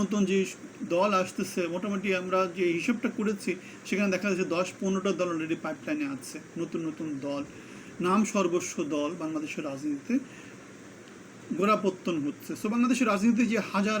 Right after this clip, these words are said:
হাজার দল, মানে হাজার হাজার না হোক, শয়ে শয়ে যে দলগুলো হচ্ছে, এই দলগুলো আসলে রাজনীতিতে কী করবে? এরা আসলে যেটা করবে, সেটা হচ্ছে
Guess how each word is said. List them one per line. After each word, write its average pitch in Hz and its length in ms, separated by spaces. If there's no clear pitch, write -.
হাজার 190 240
দল, 143 180
মানে 147 120
হাজার 190 220
হাজার 208 240
না 180 80
হোক, 180 100
শয়ে 190 260
শয়ে 233 220
যে 233 40
দলগুলো 160 400
হচ্ছে, - 240
এই 254 140
দলগুলো 226 420
আসলে 180 180
রাজনীতিতে 165 420
কী 240 80
করবে? 131 280
এরা 165 160
আসলে - 240
যেটা 208 140
করবে, 226 260
সেটা 202 200
হচ্ছে - 160